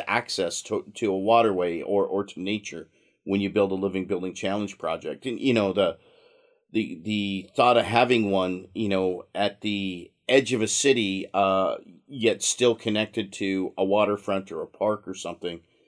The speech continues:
um, y-, you know, seems to be, like, at the highest level that we could aspire to.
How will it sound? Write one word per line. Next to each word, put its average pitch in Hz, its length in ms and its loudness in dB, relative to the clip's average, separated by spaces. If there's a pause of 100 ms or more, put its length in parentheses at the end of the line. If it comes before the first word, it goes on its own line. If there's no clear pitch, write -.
(280)
um, 101 340 0 (160)
y-, - 380 -12
you 131 140 4
know, 98 240 2 (560)
seems 135 500 2
to - 80 -4
be, 110 240 0
like, 101 220 0
at 98 140 0
the 101 160 2
highest 113 460 0
level 104 220 0
that 92 80 -6
we 87 160 -8
could 95 140 -12
aspire 98 520 -2
to. - 280 -12